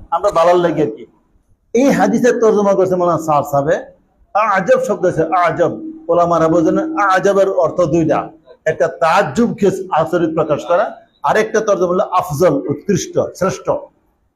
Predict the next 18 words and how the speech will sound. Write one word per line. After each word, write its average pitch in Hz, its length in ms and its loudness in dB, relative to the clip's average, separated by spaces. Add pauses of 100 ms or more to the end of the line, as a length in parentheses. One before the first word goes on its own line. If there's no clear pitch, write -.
(840)
এখানে 220 400 4
আসল 226 420 0
উদ্দেশ্য 214 360 0
হলো 208 140 2
আচরিত 185 520 0
পেশ 175 300 -2
করা। 120 260 0 (400)
কিন্তু 165 120 0
মৌলানা 180 300 2
শাহ 170 260 2
সাহেবের 220 320 0
তর্জমা 202 240 0
করছে 175 260 0
তাজ, 160 420 2 (680)
এ, 147 300 4
আপনার 156 240 2
তর্জমা 180 400 2
করছে 175 300 0